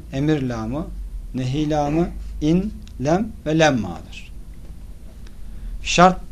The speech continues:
harfleri dördüncüsü. Bunlar da üç tane. İn, izma ve levdir. Teşvik harfleri altı tane. Ela, ema, hella, levla, levma, elladır. İstikbal harfleri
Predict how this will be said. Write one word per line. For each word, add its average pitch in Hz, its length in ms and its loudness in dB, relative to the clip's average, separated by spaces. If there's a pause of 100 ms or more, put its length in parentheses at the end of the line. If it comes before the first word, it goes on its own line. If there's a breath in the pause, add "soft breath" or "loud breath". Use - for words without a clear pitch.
(140)
harfleri 139 600 0 (440)
dördüncüsü. 131 800 0 (420 loud breath)
Bunlar 143 240 0
da 147 60 0
üç 147 260 -4
tane. 139 440 2
İn, 175 340 4 (260)
izma 160 640 4
ve 139 200 2
levdir. 127 680 0 (1000 loud breath)
Teşvik 170 380 -2
harfleri 139 600 2 (120)
altı 135 300 -2
tane. 131 420 0 (220)
Ela, 143 420 4 (640)
ema, 139 460 2 (160)
hella, 139 580 0 (120)
levla, 131 540 0 (180)
levma, 151 600 2
elladır. 120 720 0 (480 loud breath)
İstikbal - 480 4
harfleri 139 720 -2